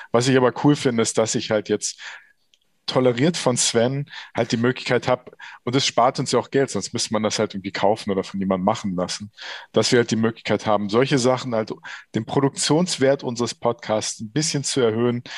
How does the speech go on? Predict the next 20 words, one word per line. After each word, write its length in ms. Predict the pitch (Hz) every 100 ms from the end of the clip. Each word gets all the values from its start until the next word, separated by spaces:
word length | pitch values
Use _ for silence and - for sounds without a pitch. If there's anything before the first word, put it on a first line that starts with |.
| - - -
zumindest 400 | 131 127 127 -
dadurch, 340 | 110 131 120
dass 200 | - 110
wir 120 | 113 107
halt 160 | 104
so 100 | 95
bestimmte 360 | 92 - 104 104
Sachen 280 | 98 98 101
halt 200 | 90 -
reinbringen 360 | 87 87 87
können, 220 | - 92 95
wenn's 220 | 92 104
nur 80 | 95
ein 80 |
Jingle 320 | 92 104 120 98
ist 200 | 95 92
oder 100 | 92
ein 100 | 90
bisschen 220 | - 98
Musik. 360 | 98 101 110